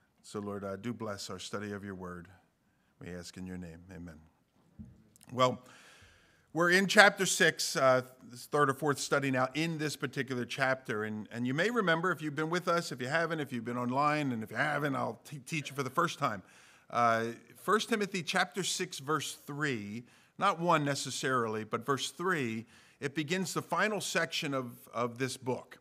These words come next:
Uh, and it deals with Paul kind of wrapping the book up, uh, wh-, where he started,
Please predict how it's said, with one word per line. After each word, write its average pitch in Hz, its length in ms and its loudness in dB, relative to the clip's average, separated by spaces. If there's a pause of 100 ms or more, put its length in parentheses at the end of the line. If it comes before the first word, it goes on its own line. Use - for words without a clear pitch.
(520)
Uh, 113 220 0
and 147 160 0
it 139 120 -2
deals 214 480 -2
with 135 460 -2
Paul 165 480 4
kind 170 240 -2
of 127 180 0
wrapping 156 500 4
the 135 100 2
book 131 320 2
up, 104 260 0 (160)
uh, 104 200 -2
wh-, 120 300 -4
where 123 140 2
he 123 80 -2
started, 175 540 4